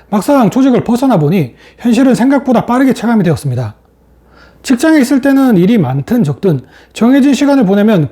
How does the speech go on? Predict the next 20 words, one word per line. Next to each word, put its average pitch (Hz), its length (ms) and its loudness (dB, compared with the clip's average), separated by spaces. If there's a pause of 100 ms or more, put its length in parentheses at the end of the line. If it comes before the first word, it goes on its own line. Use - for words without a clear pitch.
(120)
급여가 220 520 0
지급이 214 380 0
되었습니다. 135 640 -2 (640)
시간과 214 640 0
수입이 156 500 0 (240)
비교적 220 600 0
안정적으로 202 840 0
연결되어 196 500 2
있었습니다. 113 500 -8 (920)
하지만 214 320 2
지금은 226 280 0
다릅니다. 139 520 -4 (960)
어, 185 340 2
사업의 254 340 0
영역에서는 226 760 0
스스-, 262 460 0
스스로 262 500 0
수입을 262 300 0
만들어내야 214 560 0
하니까요. 117 420 -8